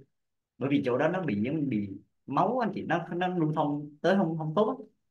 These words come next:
Bây giờ lưu thông tốt thì nó sẽ gì? Bắt đầu nó giả hết luôn, được không cả nhà? Nên là mồ hôi ra là vậy. Anh chị mà tập vậy nè, anh chị bây giờ anh chị khởi động, anh chị kết hợp khí cho Tân.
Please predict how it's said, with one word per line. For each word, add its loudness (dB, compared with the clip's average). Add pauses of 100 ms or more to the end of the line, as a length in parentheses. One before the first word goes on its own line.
Bây 0
giờ 0
lưu 0
thông -4
tốt -2
thì -4
nó 0
sẽ -4
gì? -4 (440)
Bắt 0
đầu 2
nó -2
giả -2
hết -6
luôn, -10 (500)
được -4
không 0
cả 4
nhà? 0 (840)
Nên 0
là 2
mồ 0
hôi 2
ra 6
là 2
vậy. 2
Anh 0
chị -4
mà -2
tập 2 (140)
vậy 0
nè, -2
anh -2
chị -4
bây 0
giờ 4
anh 0
chị -6
khởi 2
động, 2
anh -4
chị -6
kết 0
hợp 6
khí 6
cho 6
Tân. 4